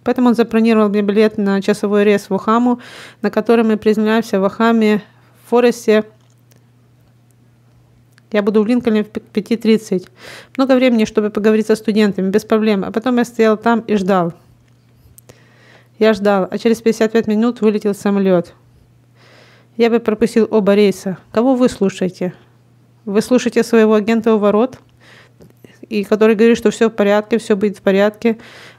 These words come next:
Мы должны принять ваше "все в порядке". Система "все в порядке". Кого вы слушаете? Я хочу, чтобы вы послушали кого? Бога. Что Он говорит лично вам?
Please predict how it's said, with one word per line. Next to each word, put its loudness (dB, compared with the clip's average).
Мы 2
должны 2
принять 0
ваше -2
"все 0
в -4
порядке". 0
Система 0
"все 0
в -10
порядке". 0
Кого 0
вы 0
слушаете? -4
Я 2
хочу, -4
чтобы 2
вы 2
послушали -2
кого? 0
Бога. 0
Что -2
Он 2
говорит 2
лично 0
вам? 0